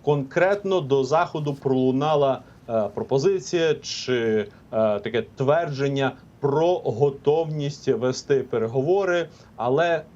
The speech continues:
е, як, е, сказав, е, російський правитель, за певних умов, якщо Росію будуть поважати. Але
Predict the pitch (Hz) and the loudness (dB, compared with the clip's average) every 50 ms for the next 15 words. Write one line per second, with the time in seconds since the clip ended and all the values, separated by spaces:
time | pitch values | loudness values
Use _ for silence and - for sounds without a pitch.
0 | - 131 127 123 123 120 120 123 143 135 135 - 151 139 131 127 120 - - - | -4 0 0 2 2 0 2 2 0 0 0 -2 -4 -2 -2 -2 -2 -4 -4 -4
1 | 131 117 131 127 131 127 110 - - - - - 117 120 120 120 120 123 127 123 | -2 0 2 2 2 2 0 -6 -12 -20 -12 -4 -2 0 2 2 2 0 -2 -2
2 | - 131 120 - - 131 127 127 127 127 127 127 127 123 123 123 120 113 - - | -2 -4 -4 -2 -2 -2 -2 0 0 0 2 2 0 0 0 -2 -4 -4 -10 -16
3 | - - 107 107 107 117 143 147 143 143 - - - - 135 131 135 135 131 127 | -18 -14 -12 -6 0 2 2 2 2 -2 -6 -12 -4 0 2 2 2 2 0 -2
4 | 123 120 120 - - - 120 127 127 123 120 113 104 104 104 107 - - - - | -4 -4 -6 -8 -6 -6 -2 0 2 2 2 2 0 0 -4 -6 -6 -6 -2 0
5 | 135 127 113 113 - - - 113 120 120 120 - - 143 131 123 120 113 120 120 | 0 0 0 -4 -10 -12 -8 -4 -4 -4 -4 -4 -2 0 0 0 0 0 -2 0
6 | 120 120 113 - - - 127 117 117 120 113 113 123 113 110 - 110 110 - - | 0 -2 -2 -4 -4 0 0 2 2 2 2 2 0 0 2 0 -4 -6 -6 -12
7 | - - - - - - 139 151 160 165 - 143 117 92 | -20 -20 -20 -10 -2 0 2 2 4 2 2 0 0 -4